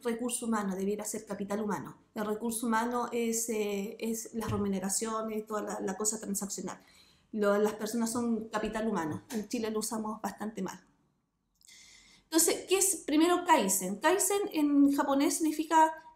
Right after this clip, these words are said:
cambiar para mejor, ent-, entonces es, eh, eh, mejora continua. Y Lean lo que significa es magro. Un ejemplo, ustedes en su cuerpo y todo, ¿no? En el cuerpo tenemos grasa.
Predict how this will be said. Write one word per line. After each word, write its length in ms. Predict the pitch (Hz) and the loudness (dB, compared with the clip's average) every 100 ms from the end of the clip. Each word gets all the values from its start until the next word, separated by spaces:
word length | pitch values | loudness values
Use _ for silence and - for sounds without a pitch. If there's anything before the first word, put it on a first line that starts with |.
| - | -2
cambiar 320 | 254 277 302 | 2 2 2
para 180 | 311 302 | 2 2
mejor, 320 | 277 - 339 | 0 0 2
ent-, 220 | 330 - | 2 2
entonces 500 | 269 262 277 269 285 | -2 -2 -2 -2 -2
es, 300 | 254 277 269 | -2 0 0
eh, 560 | 277 254 247 233 226 233 - _ _ _ _ _ - | 0 0 0 -2 -4 -8 -12 _ _ _ _ _ 2
eh, 380 | 226 220 220 - | 4 2 -2 -2
mejora 340 | 254 262 240 | -2 0 0
continua. 580 | 233 226 220 180 190 - _ - - | 2 0 0 -2 -4 -10 _ -20 -2
Y 140 | - 269 | 4 6
Lean 380 | 277 330 415 - | 8 6 4 2
lo 120 | 285 | 2
que 80 | 277 | 2
significa 480 | - 269 262 302 330 | 2 0 2 0 0
es 80 | 285 | 2
magro. 540 | 254 285 262 - - | 4 4 2 0 -4
Un 180 | 254 285 | 4 8
ejemplo, 500 | 285 285 302 294 302 | 8 6 2 4 0
ustedes 420 | 269 - 285 302 320 | 0 -2 0 2 2
en 80 | |
su 200 | 302 269 | 2 0
cuerpo 340 | 285 294 311 269 | 0 -2 -4 -8
y 80 | 233 | -2
todo, 200 | 262 208 | 0 0
¿no? 80 | |
En 60 | 208 | -2
el 120 | 202 | -2
cuerpo 300 | - 240 277 | -2 -4 -4
tenemos 340 | 269 262 262 269 | -2 -2 -2 -2
grasa. 520 | 240 190 - - | -2 0 -2 -4